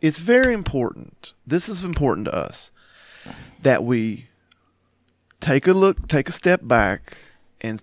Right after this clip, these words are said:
don't just praise ourselves for every great thing that we've done, 'cause we haven't done anything great. And we really wanted to evaluate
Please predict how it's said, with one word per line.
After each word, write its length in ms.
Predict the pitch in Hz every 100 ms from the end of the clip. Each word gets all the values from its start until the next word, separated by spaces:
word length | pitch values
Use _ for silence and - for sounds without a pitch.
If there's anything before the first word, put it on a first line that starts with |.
| -
don't 300 | 123 143 -
just 300 | 151 156 -
praise 360 | 156 147 143
ourselves 560 | 123 123 - 107 110 104
for 180 | 110 117
every 200 | 120 120
great 400 | 117 120 117 -
thing 280 | 113 113 113
that 120 | -
we've 240 | 107 104
done, 300 | 95 87 85
'cause 180 | - -
we 140 | 139
haven't 400 | 123 - 120 101
done 200 | - -
anything 420 | - 71 - - -
great. 340 | - 76 - - - - - - - - _
And 140 | 127 123
we 60 |
really 440 | 127 139 190 202 180
wanted 400 | 170 156 143 120
to 480 | - 120 104 95 - _ _ _ _ _ _ _ _ _ _ _ _ _ _ _ -
evaluate 880 | 139 113 135 135 135 127 117 110 104